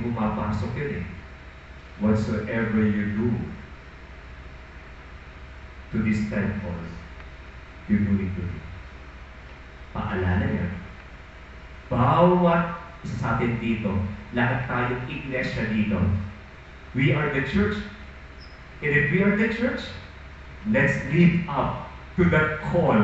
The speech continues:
of being a church. Being a church means God dwells in each and every one of us. We have no right to abuse others'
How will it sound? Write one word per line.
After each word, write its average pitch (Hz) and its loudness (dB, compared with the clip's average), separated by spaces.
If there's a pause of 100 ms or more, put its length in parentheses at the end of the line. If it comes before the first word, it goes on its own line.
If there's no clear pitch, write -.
(480)
of 156 6
being 160 0
a 143 -2
church. - 4 (1120)
Being 180 8
a 175 8
church 175 6 (160)
means 175 0 (720)
God - 6 (380)
dwells 139 4 (180)
in 135 0 (120)
each 226 4 (100)
and 147 0
every 180 4
one 151 2
of 135 0 (140)
us. 104 -2 (600)
We 156 4
have 156 4
no 147 4
right 127 4 (180)
to 156 0
abuse - 2 (1040)
others' 123 4